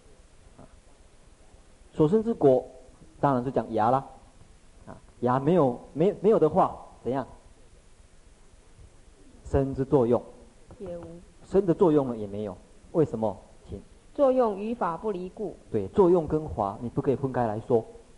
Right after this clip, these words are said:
Speaker 1: 好，接着。
Speaker 2: 具生之作者既无。
Speaker 1: 哎，这个无作就是没有，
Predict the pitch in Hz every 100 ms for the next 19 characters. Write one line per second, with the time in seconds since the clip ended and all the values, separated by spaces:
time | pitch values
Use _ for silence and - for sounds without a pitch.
0 | - - - - - 92 - - 117 -
1 | - - - 285 247 269 247 247 247 247
2 | 262 208 185 170 175 240 180 165 165 -
3 | - - - 95 85 - 135 120 113 -
4 | - - - - - - - 131 170 175
5 | 170 - 143 131 135 123 156 117